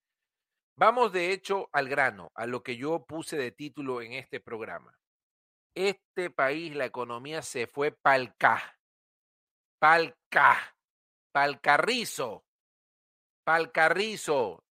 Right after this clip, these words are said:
pa'l carrizo, por decirlo menos. Eh, no lo digo yo, sino que la Reserva Federal de Estados Unidos ayer subió en la tasa de interés al cero punto setenta y cinco por ciento. Usted me dirá, "Eso es poco".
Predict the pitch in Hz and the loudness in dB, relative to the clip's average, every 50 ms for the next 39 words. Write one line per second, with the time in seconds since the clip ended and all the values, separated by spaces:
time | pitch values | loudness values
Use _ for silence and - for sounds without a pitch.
0 | _ _ _ - 139 147 160 160 - - 143 135 - 120 110 101 - - 113 98 | _ _ _ -4 -2 -2 -2 -4 -4 -6 -6 -6 -6 -8 -12 -14 -16 -18 -18 -18
1 | 85 78 - _ _ _ _ _ - 135 135 139 147 135 - 165 180 175 170 147 | -18 -20 -20 _ _ _ _ _ -16 -14 -12 -12 -12 -12 -12 -12 -8 -8 -8 -8
2 | 120 101 90 80 78 69 - _ _ _ _ _ _ _ _ _ _ _ _ _ | -8 -10 -14 -16 -20 -20 -20 _ _ _ _ _ _ _ _ _ _ _ _ _
3 | _ _ _ - 156 156 160 139 170 165 214 277 311 262 208 214 185 196 190 139 | _ _ _ -10 -8 -8 -8 -6 -4 -4 -2 -2 -2 -2 -4 -6 -6 -8 -6 -6
4 | 131 120 - - - _ _ _ - - 123 123 139 135 - 156 147 - - 143 | -6 -8 -8 -10 -14 _ _ _ -20 -20 -14 -12 -12 -10 -8 -10 -10 -10 -10 -8
5 | 135 131 127 123 117 - - - 160 170 170 165 151 - 147 127 123 120 127 143 | -6 -6 -4 -6 -6 -8 -6 -6 -6 -6 -4 -6 -6 -6 -8 -8 -6 -6 -6 -6
6 | 143 135 123 - - 131 139 143 131 127 120 135 156 156 120 110 101 101 117 127 | -8 -10 -12 -8 -6 -6 -6 -6 -8 -10 -12 -12 -10 -8 -6 -6 -6 -6 -8 -8
7 | 143 143 - - 156 151 131 120 131 139 175 208 196 196 220 - _ _ _ _ | -8 -10 -10 -12 -10 -10 -10 -12 -12 -8 -4 -4 -4 -4 -6 -10 _ _ _ _
8 | _ - 127 123 120 113 - 139 147 - - 156 151 151 147 - 160 147 131 127 | _ -8 -6 -4 -4 -4 -2 -4 -4 -4 -4 -8 -10 -10 -10 -8 -6 -6 -4 -6
9 | 131 - - _ - 127 120 117 - - 147 143 156 143 - 143 147 139 - 151 | -6 -10 -12 _ -8 -6 -6 -8 -6 -6 -2 -2 -2 -4 -4 -8 -12 -12 -12 -10
10 | - - 127 - 127 117 113 107 - 113 113 117 120 117 - - - 214 208 233 | -10 -10 -10 -10 -10 -12 -10 -6 -4 -4 -4 -4 -8 -12 -16 -14 -14 -14 -14 -16
11 | 233 208 _ - 208 202 196 - _ - 165 147 147 135 - - 190 202 190 175 | -18 -8 _ -2 -2 -2 -2 -4 _ -2 -2 -2 -2 -4 -10 -10 -6 -6 -6 -6
12 | 156 127 - - 90 - - _ _ _ _ _ _ _ _ _ _ _ _ _ | -6 -10 -14 -14 -14 -14 -16 _ _ _ _ _ _ _ _ _ _ _ _ _
13 | _ _ _ _ _ _ _ _ - 143 - 208 220 220 220 202 202 233 - 494 | _ _ _ _ _ _ _ _ -16 -6 -4 -2 -2 0 0 2 2 2 2 2
14 | 415 - - 190 - - - 185 170 - - 113 92 - | 0 -2 -4 -4 -4 -2 0 0 0 0 -2 -6 -10 -10